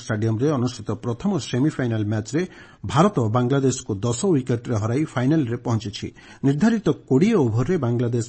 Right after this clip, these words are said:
ଏକାଅଶୀ ରନ୍ର ବିଜୟ ଲକ୍ଷ୍ୟକୁ ପିଛା କରି ଚଉବନ ବଲ୍ ବାକି ଥାଇ ଭାରତ ଏହି ମ୍ୟାଚକୁ ସହଜରେ ଜିତିଛି। ବାଂଲାଦେଶ ଟସ୍ ଜିତି ପ୍ରଥମେ ବ୍ୟାଟିଂ କରିବାକୁ ନିଷ୍ପତ୍ତି ନେଇଥିଲା। ଭାରତୀୟ ବୋଲର ରେଣୁକା ସିଂ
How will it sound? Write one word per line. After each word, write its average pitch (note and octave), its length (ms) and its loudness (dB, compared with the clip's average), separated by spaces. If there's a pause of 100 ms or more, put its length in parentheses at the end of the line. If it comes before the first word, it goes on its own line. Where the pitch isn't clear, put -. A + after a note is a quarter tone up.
(140)
ଏକାଅଶୀ E3+ 400 -2
ରନ୍ର B2 320 -2
ବିଜୟ A2+ 320 -2
ଲକ୍ଷ୍ୟକୁ A2+ 320 -6
ପିଛା G2 320 -6
କରି C3+ 240 -2
ଚଉବନ C#3+ 480 0
ବଲ୍ B2 160 0
ବାକି G#2 280 -6
ଥାଇ B2+ 200 -2
ଭାରତ A#2+ 380 -6 (500)
ଏହି C#3 160 2
ମ୍ୟାଚକୁ A#2+ 480 -4
ସହଜରେ C#3 480 -4
ଜିତିଛି। G#2 420 -8 (360)
ବାଂଲାଦେଶ D#3+ 520 4 (140)
ଟସ୍ C3+ 240 -2
ଜିତି C3 280 -2 (480)
ପ୍ରଥମେ C#3 380 0
ବ୍ୟାଟିଂ A#2+ 360 2
କରିବାକୁ B2 360 0
ନିଷ୍ପତ୍ତି D3 440 -2
ନେଇଥିଲା। A2+ 380 -4 (300)
ଭାରତୀୟ D3 420 2
ବୋଲର B2 280 0 (100)
ରେଣୁକା A#2 320 0
ସିଂ C#3+ 220 -6